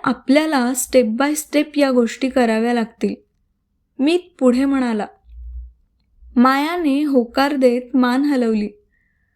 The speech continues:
पण तिच्या पुढे कामाचा खूप मोठा डोंगर उभा असल्यासारखं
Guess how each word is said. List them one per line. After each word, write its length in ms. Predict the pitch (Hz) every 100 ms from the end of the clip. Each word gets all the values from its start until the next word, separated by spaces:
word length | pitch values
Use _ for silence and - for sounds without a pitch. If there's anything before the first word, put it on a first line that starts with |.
| _ _
पण 140 | 311 339 -
तिच्या 320 | 247 233 285 294
पुढे 440 | 302 302 262 254
कामाचा 600 | 254 247 226 240 247 311 311 _
खूप 380 | - 370 381 339
मोठा 360 | 311 - 339
डोंगर 500 | 311 269 226 226 269
उभा 220 | 285 269
असल्यासारखं 880 | 277 - 277 277 285 285 - 240 226